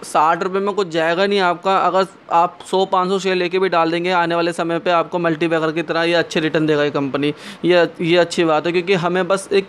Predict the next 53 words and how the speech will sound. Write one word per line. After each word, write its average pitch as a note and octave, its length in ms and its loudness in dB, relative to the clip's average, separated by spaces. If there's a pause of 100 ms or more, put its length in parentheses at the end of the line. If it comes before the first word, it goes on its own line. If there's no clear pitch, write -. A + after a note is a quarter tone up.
(120)
मैं F3+ 200 2
आपको G3 300 0
जितनी E3+ 300 -2
video F#3+ 200 2
बनाता F3 280 0
हूँ F#3+ 80 0
वो G3+ 80 2
investment F3+ 560 -2
के F#3 80 0
purpose E3+ 320 -2
से F#3 100 -2
बनाता E3 300 0
हूँ, F#3 100 2 (360)
क्योंकि F3+ 240 0
ना F3+ 140 2
तो F3+ 120 -2
मैं F#3 100 2
आपको F3 200 0
इंट्राडे F3 380 2
देता E3+ 240 0
हूँ, F3+ 200 0 (160)
ना F3+ 220 0
मैं F3+ 140 0
आपको G3+ 440 0 (960)
शॉर्ट F3 320 -2
टर्म F3+ 160 0
का E3 80 -4
कोई F3 120 0
टारगेट E3 320 0
ज़्यादा E3 240 0
जल्दी D#3+ 260 -2
देता D#3 120 0
हूँ, G3 80 0
क्योंकि F#3+ 280 -4
मैं G3 180 0
देता F3+ 180 2
हूँ A3+ 80 4
investment F#3 460 0
के F#3 100 2
purpose - 300 -2
से G3+ 120 -2
कि G#3 120 0
आपका F3 360 0
एक F3+ 220 0
रुपये, F#3 240 0
एक F#3+ 240 0
रुपये F#3+ 220 2
की F3+ 80 0
capital E3+ 420 -2
भी G3 80 2
loss E3+ 320 0
ना D3 80 -2
हो। A#2 140 -4